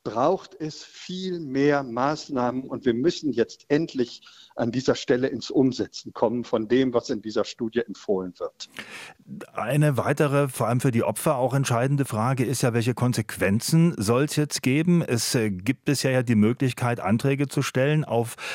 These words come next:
Speaker 2: Entschädigungsleistungen durch die Kirche. Das sind freiwillige Leistungen. Ich habe die Zahl von rund neunhundert solcher Anträge gelesen, aber das ist ja weit unter dem, was da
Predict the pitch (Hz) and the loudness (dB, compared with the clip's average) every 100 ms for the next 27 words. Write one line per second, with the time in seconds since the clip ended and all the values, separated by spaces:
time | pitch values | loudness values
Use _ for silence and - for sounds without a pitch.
0 | - - 113 104 107 135 147 147 120 120 | -10 -2 0 2 0 2 0 0 0 0
1 | 139 156 147 127 127 - 101 104 120 135 | 0 2 2 2 0 -2 0 2 2 2
2 | 123 113 107 - - 90 101 139 147 151 | 0 2 2 0 -2 -2 0 2 2 2
3 | 135 104 127 - 143 147 151 160 160 123 | 2 2 0 0 0 2 4 4 4 2
4 | 120 131 - 120 110 123 - 131 117 120 | -2 -4 -4 -4 0 -2 0 0 2 2
5 | 101 98 101 98 127 151 - 135 127 92 | 4 4 4 4 2 2 0 2 2 2
6 | 131 - 139 143 131 131 143 135 117 127 | 0 0 0 0 2 2 2 0 0 0
7 | 135 143 147 123 131 139 - - - - | 0 0 0 2 0 -2 -6 -14 -12 -14
8 | - - - 208 185 143 127 143 175 131 | -14 -6 2 2 4 2 4 4 2 2
9 | 127 147 - 135 135 143 143 | 0 0 0 2 2 2 0